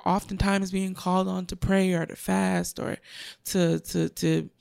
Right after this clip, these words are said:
to be there for people, don't count it as a chore, but count that as a blessing.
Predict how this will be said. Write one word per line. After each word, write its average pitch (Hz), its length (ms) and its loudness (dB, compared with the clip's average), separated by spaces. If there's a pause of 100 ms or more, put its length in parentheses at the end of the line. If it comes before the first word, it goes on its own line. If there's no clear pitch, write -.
(320)
to 180 120 2
be 202 220 4
there 214 220 2
for 175 180 -2
people, 180 600 0 (400)
don't 233 480 4 (160)
count 226 300 0
it 220 160 -2
as 185 260 -4
a 175 60 -4
chore, 214 720 0 (280)
but - 120 -10
count - 260 2
that 269 160 -2
as 285 160 -4
a 170 60 -6
blessing. - 600 -8